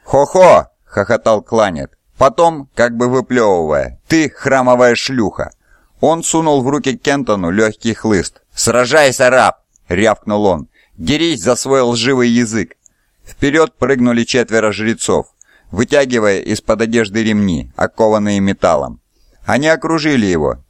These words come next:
и прежде чем Кентон собрался с силами, набросились. Прыгнули, как четыре тощих волка. Стегали его своими ремнями.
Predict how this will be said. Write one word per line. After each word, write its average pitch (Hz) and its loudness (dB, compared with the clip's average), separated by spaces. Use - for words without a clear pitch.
и 117 0
прежде 135 -2
чем 127 -4
Кентон 120 -2
собрался 117 -2
с - -8
силами, 110 -2
набросились. 92 -4
Прыгнули, 135 -2
как 107 -4
четыре 127 -4
тощих 120 -4
волка. 87 -2
Стегали 139 0
его 87 -2
своими 107 0
ремнями. 98 -2